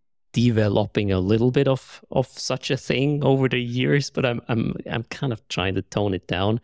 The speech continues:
I'm, I'm here for, like, the interaction, and at the end of the day, I wanna learn and also help others learn the game and, and have fun together. And it, it's not supposed to be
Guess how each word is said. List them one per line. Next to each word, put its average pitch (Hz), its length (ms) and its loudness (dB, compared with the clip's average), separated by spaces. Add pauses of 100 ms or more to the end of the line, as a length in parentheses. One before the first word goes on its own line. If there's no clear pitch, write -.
(280)
I'm, 107 220 0
I'm 107 140 -4
here 120 200 4
for, 113 360 0 (640)
like, 107 300 0 (640)
the 113 160 2
interaction, 98 800 -2 (240)
and 104 300 -2 (520)
at 117 120 -6
the 110 80 4
end 104 100 2
of 90 80 0
the 95 80 0
day, 90 340 0
I - 40 -4
wanna 92 300 0
learn 95 640 2
and 92 260 -4
also 85 360 -4
help 82 280 0 (840)
others 95 400 0
learn 90 300 0
the 80 80 -4
game 82 580 -4 (280)
and, 92 180 -2
and 90 100 -2
have 92 140 0
fun 95 320 0
together. 85 480 -2
And 85 200 -2
it, 92 100 -2 (220)
it's - 380 -6
not 107 360 -2
supposed - 480 -2
to 92 60 -8
be 82 300 -6